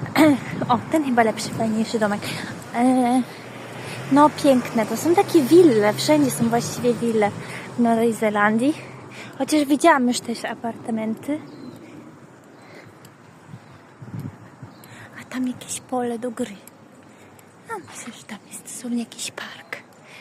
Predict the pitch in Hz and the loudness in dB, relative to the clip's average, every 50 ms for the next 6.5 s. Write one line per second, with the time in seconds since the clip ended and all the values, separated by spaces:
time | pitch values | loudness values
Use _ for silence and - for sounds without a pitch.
0 | - - - - - - - - - - - - - - 285 302 285 262 247 233 | -20 -20 -18 -18 -18 -18 -20 -20 -20 -20 -20 -16 -6 0 2 4 4 4 2 0
1 | - - - - - - - - - - - - - - - - - - - - | -4 -12 -18 -20 -20 -20 -20 -20 -20 -20 -20 -20 -20 -20 -20 -20 -20 -20 -20 -20
2 | - - - - - - - - - - - - - - - - - - - - | -20 -20 -20 -20 -20 -20 -20 -20 -20 -20 -20 -20 -20 -20 -20 -20 -20 -20 -20 -20
3 | - - - - - - - - - - - - - - - - - - - - | -20 -20 -20 -20 -20 -20 -20 -20 -20 -20 -20 -20 -20 -20 -20 -20 -20 -20 -20 -20
4 | - - - - - - - - - - - - - - - 285 294 294 294 285 | -20 -20 -20 -20 -20 -20 -18 -18 -18 -18 -18 -20 -8 -2 0 2 4 4 4 4
5 | 269 285 - - 285 262 233 254 262 302 370 403 320 247 240 247 - - 269 247 | 2 0 0 0 0 0 2 4 4 4 4 4 4 4 2 0 0 0 0 2
6 | 247 254 240 233 226 269 233 - 427 587 | 2 0 0 -2 -4 -2 2 4 4 4